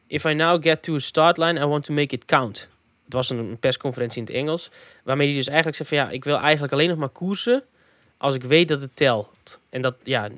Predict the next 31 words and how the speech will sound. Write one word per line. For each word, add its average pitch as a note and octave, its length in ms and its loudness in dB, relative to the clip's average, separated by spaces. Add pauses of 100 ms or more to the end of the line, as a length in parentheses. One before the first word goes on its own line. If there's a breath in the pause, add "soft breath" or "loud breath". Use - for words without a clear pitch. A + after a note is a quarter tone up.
niet, D#3+ 320 -2
niet F3+ 200 -2
zomaar F3+ 340 2
meer D#3 280 0
doelloos D#3+ 420 2
ergens C#3 400 -2
erin D3+ 220 0
vliegen, F3 380 -6
maar C#3 140 0
gewoon D3+ 280 4
wel, D3+ 300 2 (320 soft breath)
nou C#3+ 140 2
ja, G#2+ 180 -2 (380 soft breath)
eigenlijk, D3+ 500 4
eh, C3 300 4 (500)
heb F3 220 4
ik A3+ 120 2
het F3+ 160 -2
idee C3+ 300 -2
dat C#3 140 -2
hij C#3 100 -8
vanaf C#3 360 -4
nu D#3 360 -4 (540)
gaat - 280 0
koersen F3 560 -2
uitsluitend D#3+ 600 2
eigenlijk B2+ 380 -2
om B2 100 -6
te B2+ 140 -6
winnen. C3+ 320 0 (480 loud breath)
Ehm, C3+ 380 0